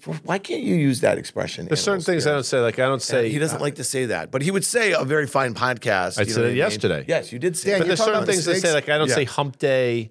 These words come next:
Speaker 1: No.
Speaker 2: How was your turkey day?
Speaker 1: Yeah, those are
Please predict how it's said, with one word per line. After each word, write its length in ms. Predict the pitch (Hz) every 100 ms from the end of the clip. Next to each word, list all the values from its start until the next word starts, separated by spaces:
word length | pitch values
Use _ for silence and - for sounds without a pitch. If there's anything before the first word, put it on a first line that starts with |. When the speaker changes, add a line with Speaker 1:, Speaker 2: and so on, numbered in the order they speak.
| 135
Speaker 1:
No. 240 | 98 92
Speaker 2:
How 180 | 90 151
was 200 | 147 131
your 80 | 131
turkey 520 | - - 139 - 131
day? 480 | 107 123 120 120 117
Speaker 1:
Yeah, 180 | 107 101
those 240 | 113
are 40 | 107